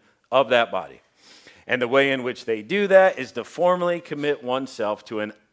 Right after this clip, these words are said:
identifiable local body of believers who have joined together for specific divinely ordained purposes."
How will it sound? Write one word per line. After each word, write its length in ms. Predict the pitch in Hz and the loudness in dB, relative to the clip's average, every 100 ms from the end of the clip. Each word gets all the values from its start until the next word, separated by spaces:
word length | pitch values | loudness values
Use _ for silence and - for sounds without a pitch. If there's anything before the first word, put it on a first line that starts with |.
| _ _ _ _ _ _ _ | _ _ _ _ _ _ _
identifiable 1080 | 120 120 110 180 170 - 120 98 95 117 170 _ _ _ _ _ _ _ - | -4 0 4 4 2 2 2 2 -2 -8 -8 _ _ _ _ _ _ _ -8
local 480 | 110 151 180 190 | 4 4 4 2
body 320 | 151 135 127 120 | 4 6 6 2
of 160 | 110 | -4
believers 560 | 113 101 85 87 95 - _ _ _ | -6 -8 -8 -12 -14 -18 _ _ _
who 80 | 131 | 0
have 180 | 139 123 | 0 0
joined 340 | 120 143 160 | 2 2 2
together 420 | 151 131 127 131 135 | -2 2 4 4 -2
for 240 | - 123 | -2 -2
specific 920 | - 110 101 - 180 170 175 170 143 | -4 -8 -10 -2 0 0 0 -2 -2
divinely 1120 | 156 143 117 135 139 135 139 143 139 139 139 139 | -4 -2 2 4 4 0 -2 -6 -6 -6 -6 -6
ordained 800 | 117 120 120 113 110 110 110 - | -2 0 -2 -4 -6 -6 -10 -2
purposes." 720 | 143 143 - 69 - - | -2 -2 -10 -20 -20 -20